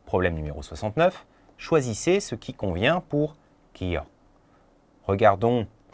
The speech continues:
à nouveau la phrase qui nous intéresse. 그 강아지는 이제, 음, 음,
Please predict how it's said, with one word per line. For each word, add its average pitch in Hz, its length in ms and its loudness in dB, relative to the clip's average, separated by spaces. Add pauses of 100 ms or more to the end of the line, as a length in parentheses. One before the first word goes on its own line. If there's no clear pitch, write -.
(200)
à 110 100 6
nouveau 120 480 2
la 90 100 0
phrase 185 220 -2
qui - 120 -2
nous 110 180 2
intéresse. 78 540 -4 (1200)
그 156 420 10
강아지는 113 1080 4
이제, 117 680 4 (280)
음, 104 260 0
음, 76 260 -8